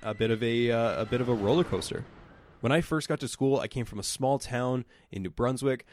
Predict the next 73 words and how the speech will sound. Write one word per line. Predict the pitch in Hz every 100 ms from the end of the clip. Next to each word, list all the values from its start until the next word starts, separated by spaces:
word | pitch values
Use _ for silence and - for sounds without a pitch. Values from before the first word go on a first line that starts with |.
| -
I | 104
was | 107
ready | 110
to | 85
party. | - - 135 135 135
I |
was | 107 107
in |
the | 98
big | 92
city. | - - 139 135 135 - -
I, | - 107 113
I |
thought | 117 117
that | 113
this | 110 117
was | 110
just | 110 -
gonna | 110
be, | 104
you | 104 101
know, | 98
the | 95
craziest | - 127 131 131 -
time | 120
of | 120
my | 110
life. | 104 104 -
And | 117
I |
went | 127 180
to | 170
a |
school | 135 - 123
that | 113
was | 107
largely | 110 107 110
a | 101
commuter | - 104 98
school. | 95 - 95 -
So | - 110 101 -
I, | 104
you | 101 98 95
know, | 101 90 -
I | 107 104 _ _
didn't | - 139 139
end | 127
up | 120
doing | 117 113 -
as | 113 110
much, | 113 110
like, | 104
crazy | - - 139 131 127 117 120 113 - -
what | - 127
you | 120
see | 110 131 120
on | 113
social | - 120 113
media | 113 113
partying | - - 117 110 104
as |
I | 104
was | 101 101
expecting | - - 101 101
to. | 95 98
I |
thought | 104 107
it |
was | 104
gonna | 104
be | 101
absolutely | - 120 123 127 117 107
wild. | 107 104 107